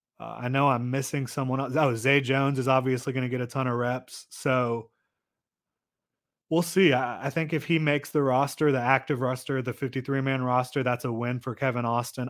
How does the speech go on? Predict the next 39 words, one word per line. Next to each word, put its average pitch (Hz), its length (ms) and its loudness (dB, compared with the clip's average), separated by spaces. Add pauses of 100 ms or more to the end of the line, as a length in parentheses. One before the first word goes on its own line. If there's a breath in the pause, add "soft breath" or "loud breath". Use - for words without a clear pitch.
I 131 220 6
personally 156 540 2
would 139 200 2 (140)
still - 280 -2
project 123 480 0
Laquan 123 400 -2
Treadwell. 131 600 -2 (1200)
I 131 100 0
will 139 180 6
be 156 160 6
out 143 160 6
there 139 260 2
at 120 60 -10
O 131 120 -2
T 131 280 -2
As 127 280 0
this 127 200 -4
next 131 320 -6
Tuesday, 127 720 -2 (380 soft breath)
and 127 140 -4
then 127 100 0
hopefully 131 380 0
for 127 200 0
mini 123 240 0
camp 123 260 -2
and 117 140 -4
training 123 340 -2
camp, 120 260 -4
I'll 120 120 2
be 120 180 0
out 120 200 2
there, 120 200 -2
so 120 200 -4
I'll 117 100 2
be 117 160 -2
able 113 220 -2
to 110 200 -4 (580)
kinda 123 460 4 (240)
get 135 240 0